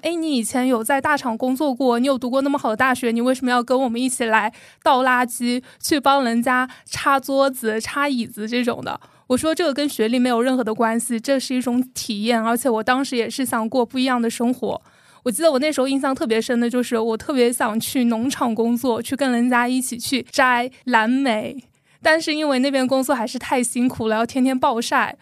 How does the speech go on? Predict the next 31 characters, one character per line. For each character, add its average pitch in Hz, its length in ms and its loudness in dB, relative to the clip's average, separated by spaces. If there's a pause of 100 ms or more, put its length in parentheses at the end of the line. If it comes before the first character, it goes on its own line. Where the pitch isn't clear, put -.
(220)
后 277 160 2
来 254 140 2
也 233 120 0
是 233 380 -2
没 254 140 4
有 294 120 6
做 262 200 0
好 226 200 -2
自 233 160 -6
己 240 140 -2
的 226 80 2
一 233 80 -4
个 254 100 -2
心 269 540 -4
理 254 100 -2
的 220 60 -4
预 254 160 0
期 247 180 -4
管 226 300 0
理， 233 140 -4
最 254 200 -2
终 247 200 0
就 240 100 0
是 240 140 -4
没 233 140 0
有 226 140 0
被 226 300 -2 (300)
农 233 200 -2
场 247 240 -4
录 247 160 -2
取。 - 380 -8